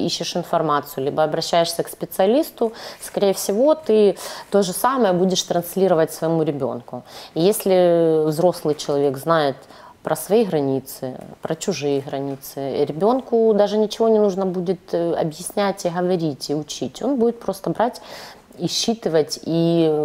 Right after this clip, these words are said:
внедрять это поведение в своё, скажем так, ваше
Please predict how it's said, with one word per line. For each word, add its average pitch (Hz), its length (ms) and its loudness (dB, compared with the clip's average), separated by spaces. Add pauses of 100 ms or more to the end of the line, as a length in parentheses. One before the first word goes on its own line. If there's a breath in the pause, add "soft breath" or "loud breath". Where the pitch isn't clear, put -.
(140)
внедрять 160 560 0
это 147 140 -6
поведение 139 1000 -2 (400)
в - 80 -14
своё, 147 440 -2
скажем 127 540 -10
так, 135 240 -14
ваше 139 320 -2